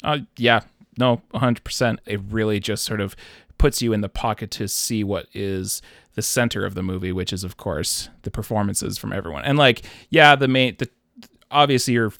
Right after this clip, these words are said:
only really, your main focus is on, uh, uh, your, is on the two leads, but I don't think there's any performance in this movie that I don't like. Like, I really like, uh, Stanzi. I've read some reviews that have some weird issues with the character, but I just kinda like that she's,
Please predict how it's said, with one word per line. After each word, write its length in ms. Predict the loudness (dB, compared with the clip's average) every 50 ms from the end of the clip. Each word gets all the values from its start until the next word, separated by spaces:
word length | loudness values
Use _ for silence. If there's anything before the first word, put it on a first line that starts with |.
| -4 -2
only 280 | 0 2 2 2 0
really, 360 | 0 0 -2 -2 -2 -4 -4 -2
your 120 | 0 2
main 240 | 4 4 4 4 4
focus 340 | 2 0 0 0 -2 -4 -6
is 100 | -4 -4
on, 340 | -2 -2 -2 0 -2 -2
uh, 480 | -4 -4 -6 -6 -6 -6 -6 -6 -6 -8 -10 _ _ _ _ _ _ _ _ _ _ _ -18 -12
uh, 240 | -10 -8 -8 -6 -8 -8
your, 180 | -8 -8 -10 -10 _ -10
is 120 | -8 -6 -4
on 100 | -4 -4
the 60 | -4
two 200 | -6 -6 -6 -4
leads, 420 | -4 -4 -4 -6 -6 -6 -6 -8
but 280 | -6 -4 -4 -4 -4 -4 _ -20 -14 -8 -2
I 80 | 0
don't 160 | 0 0 0 0
think 120 | -2 -4
there's 140 | -2 -4 -4 -4
any 180 | -2 -2 -2
performance 440 | -2 -4 -6 -4 -2 -2 -2 -2 -2
in 100 | -4 -4
this 180 | -4 -4 -4 -4
movie 220 | -4 -4 -4 -4
that 180 | -4 -4 -4 -2
I 320 | -2 -2 -2 -2 -4 -6 -8 -14 -20 -20 _ _ _ _ _ -14 -10
don't 280 | -6 -4 -4 -4 -4
like. 400 | -6 -10 -12 -14 -14 -18 -20 -20 -20 -20 _ -4
Like, 160 | -2 -2 0
I 80 | 2 2
really 280 | 2 4 4 2 2 2
like, 480 | 2 2 0 0 -2 -2 -6 -12 -16 -16 -20 -14 -8
uh, 140 | -4 -4 -2
Stanzi. 640 | -2 -4 -4 -4 -4 -4 -4 -4 -4 -4 -4 -6 -8 -10 -16 _ _ _ _
I've 360 | 4 4 4 4 4 0 -4 2
read 240 | 4 6 6 6 4
some 600 | 0 -2 0 2 2 2 4 4 2 2 2 2
reviews 560 | 0 0 -2 0 0 0 2 2 2 0 0
that 240 | 0 -2 -2 -2 -2
have 340 | -6 -10 -4 -2 0 0 0
some 160 | 0 -2 -2
weird 220 | -2 -2 -2 -2 -2
issues 280 | -2 -2 -4 -4 -4
with 100 | -6 -8
the 60 | -10
character, 380 | -8 -4 -2 -2 -2 -2 -2 -4
but 140 | -4 -4 -2
I 80 | -2 -2
just 140 | -2 -2 -2
kinda 160 | -2 0 0
like 160 | 0 0 -2
that 140 | -2 -6 -8
she's, 600 | -6 -4 -4 -2 -2 -2 -2 -2 -4 -8 -10 -10